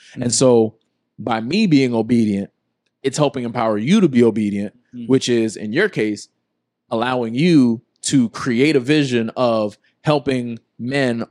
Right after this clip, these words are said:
Speaker 1: all over the world
Speaker 2: Mm-hmm.
Speaker 1: choose and take control over their skincare.
Speaker 2: Yup.
Speaker 1: And really with any entrepreneur that I work with, right, whatever their business vision is, like, they're able to do it,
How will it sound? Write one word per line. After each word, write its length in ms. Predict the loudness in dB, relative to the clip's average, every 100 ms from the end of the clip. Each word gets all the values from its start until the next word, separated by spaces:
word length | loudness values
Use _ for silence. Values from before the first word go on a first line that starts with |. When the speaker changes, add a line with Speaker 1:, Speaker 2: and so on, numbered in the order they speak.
| 0
Speaker 1:
all 220 | 4 4
over 120 | 4
the 80 | 4
world 580 | 6 6 4 2 -2 -6
Speaker 2:
Mm-hmm. 360 | -12 -8 -8 -8
Speaker 1:
choose 760 | -6 0 2 2 2 -2 -4 -10 _ _
and 320 | -6 -6 -8 -4
take 200 | -4 -4
control 800 | -12 -12 -2 2 4 2 -2 -6 _ _
over 240 | 0 0 2
their 120 | -2
skincare. 640 | -2 -4 -4 -4 -6 -8 -16 _
Speaker 2:
Yup. 160 | -18 -8
Speaker 1:
And 340 | -4 -2 -4 -12 _ _
really 220 | -2 0
with 120 | 0 -2
any 280 | -6 -4
entrepreneur 420 | -2 -4 -2 -2 0
that 140 | 2
I 60 | 4
work 260 | 4 2
with, 160 | -2 -2
right, 220 | 0 2
whatever 320 | 2 0 2
their 140 | 2 2
business 720 | 2 -2 -2 -6 -6 -12 -14 -18
vision 500 | -2 2 2 2 0
is, 380 | 2 4 4 2
like, 220 | 0 2
they're 200 | 2 4
able 300 | 4 2 0
to 120 | -4
do 280 | 0 2 2
it, 180 | 0